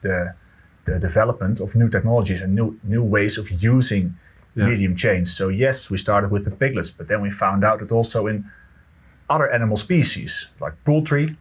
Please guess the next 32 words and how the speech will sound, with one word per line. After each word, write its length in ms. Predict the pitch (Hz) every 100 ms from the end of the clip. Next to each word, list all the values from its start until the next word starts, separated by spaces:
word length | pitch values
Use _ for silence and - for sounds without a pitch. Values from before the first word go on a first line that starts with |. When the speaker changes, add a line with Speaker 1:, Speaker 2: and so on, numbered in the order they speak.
| -
Speaker 1:
like 160 | 90 80 - -
cattle, 480 | 113 123 139 156 - -
there 120 | 101
were 100 | 92
Speaker 2:
Yeah. 240 | 95 - 107 - _ -
Speaker 1:
positive 320 | 120 110 95
effects. 480 | 90 98 123 - - - - - -
And 160 | 175 139
also 380 | 92 - 98 98
in, 320 | 101 98 101 -
for 120 | 98
instance, 440 | 98 101 101 - _ -
if 120 | 101
you 60 | 101
talk 180 | 101
about 260 | 90 85 80
pigs, 400 | 127 107 110 - - -
sows, 580 | - 131 113 90 - - _ _ -
um, 680 | 90 87 87 87 87 87 78
uh, 440 | 85 90 90 90 92
fattening 440 | - 139 113 95
pigs, 500 | 104 87 85 - - -
uh, 480 | 85 90 90 90 92 95
weaned 240 | 127 131
piglets. 460 | 104 98 90 - - _ -
Speaker 2:
Yeah. 120 | 110 98
Speaker 1:
So 240 | 117 113
that, 220 | 131 143 _
that 200 | 131 135
really 220 | 127 131
accelerated, 840 | - - 131 135 110 90 87 127 - - -
um, 680 | 98 95 95 98 95 95